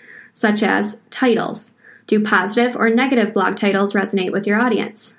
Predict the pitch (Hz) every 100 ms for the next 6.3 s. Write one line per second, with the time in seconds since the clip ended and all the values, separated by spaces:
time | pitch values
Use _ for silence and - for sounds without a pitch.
0 | _ _ 220 202 208 185 - - - _
1 | 226 214 208 214 226 233 208 214 202 208
2 | 202 262 262 262 196 190 180 208 214 214
3 | - - - _ 208 202 - 220 226 233
4 | 208 208 202 202 208 190 190 202 - 226
5 | 233 208 190 185 180 202 202 214 196 -
6 | - - -